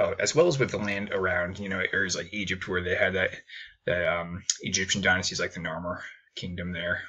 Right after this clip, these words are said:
where I just showed you the Narmer palette, uh, and also they had kingdoms, um, you know, in, uh, Mesopotamia over here,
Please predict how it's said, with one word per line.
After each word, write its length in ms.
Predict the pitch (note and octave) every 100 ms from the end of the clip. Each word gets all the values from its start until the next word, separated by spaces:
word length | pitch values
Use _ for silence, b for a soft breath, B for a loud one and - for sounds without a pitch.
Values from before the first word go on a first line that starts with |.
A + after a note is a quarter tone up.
| -
where 120 | -
I 40 | E2+
just 120 | -
showed 100 | E2+
you 80 | F2
the 100 | F#2
Narmer 260 | F#2 F2+
palette, 360 | F2+ F2 F2+ - B B B B -
uh, 60 | F2+
and 120 | F#2
also 240 | F#2+ -
they 120 | F#2+
had 120 | F#2 E2+
kingdoms, 640 | G#2+ F#2+ F#2+ F#2 - -
um, 400 | G2 F#2 F2 F2+ - _ _ -
you 120 | G#2
know, 200 | F2+ F2
in, 180 | F2+ F2+
uh, 140 | F2+
Mesopotamia 680 | F2+ F2+ - - G2 F2+ F2+
over 100 | F2
here, 460 | F2+ G2 F2+ F2